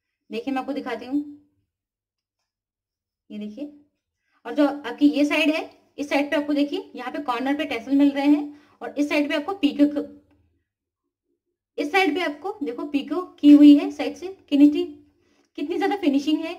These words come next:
ये side से देखिए, जो आपकी दूसरी side है, देखिए आपको दूसरी side भी same border मिल रहा है। देखिए इस type से जो print की quality है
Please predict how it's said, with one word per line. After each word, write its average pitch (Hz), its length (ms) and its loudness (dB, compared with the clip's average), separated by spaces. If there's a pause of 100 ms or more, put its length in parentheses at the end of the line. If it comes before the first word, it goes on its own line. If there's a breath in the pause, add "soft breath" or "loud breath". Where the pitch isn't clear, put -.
(180)
ये 240 80 -12
side 254 160 -12
से 294 100 -6
देखिए, 294 320 -12 (1800)
जो 277 120 0
आपकी 285 140 -4
दूसरी 294 220 4
side 381 220 0
है, 370 100 0
देखिए 302 500 -4
आपको 226 220 -8
दूसरी 294 260 -6
side 294 160 2
भी 381 140 -4
same 269 260 -2
border 285 240 0
मिल 294 180 10
रहा 285 120 2
है। 285 160 -4 (420)
देखिए 233 220 -6
इस - 80 -14
type 269 180 -12
से 359 160 -16 (1400)
जो 262 80 -10
print 320 260 -2
की 403 100 -6
quality 302 420 0
है 339 140 -6